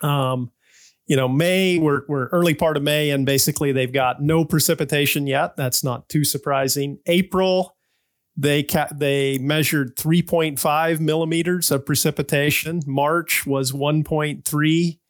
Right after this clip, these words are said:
Um, February was one point two. January was nine millimeters. So, you know, in everything I've told you there, we haven't even got an inch of precipitation this spring. Um, so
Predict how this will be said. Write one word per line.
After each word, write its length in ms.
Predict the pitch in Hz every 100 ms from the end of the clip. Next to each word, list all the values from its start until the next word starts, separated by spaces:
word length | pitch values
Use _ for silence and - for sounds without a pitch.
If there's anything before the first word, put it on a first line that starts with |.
| _ _ _ _ _
Um, 460 | 131 131 131 127 123
February 640 | 180 180 180 175 180 175
was 260 | 156 147 143
one 260 | 156 156
point 360 | - 151 147 127
two. 520 | - 160 160 156 151
January 680 | 131 160 170 170 165 160 160
was 300 | 139 127 139
nine 560 | 139 156 170 170 170
millimeters. 640 | 165 165 160 160 160 165 156
So, 580 | - 156 143 139 123 -
you 120 | 143
know, 200 | 131 123
in 240 | 120 151 143
everything 440 | 190 208 202 190
I've 160 | 147 131
told 240 | 170 180
you 120 | 156
there, 340 | 139 135 123 127
we 140 | 151
haven't 240 | 165 156 151
even 220 | 143 139
got 320 | 139 135 127 -
an 120 | 139
inch 300 | 156 156 -
of 120 | 139
precipitation 1000 | 143 131 139 135 - 135 131 139 123 117
this 160 | 139 127
spring. 400 | - 135 120 - - _ _ _ _ _
Um, 360 | 127 120 117 120 _ _ - - -
so 640 | - - 151 143 131 120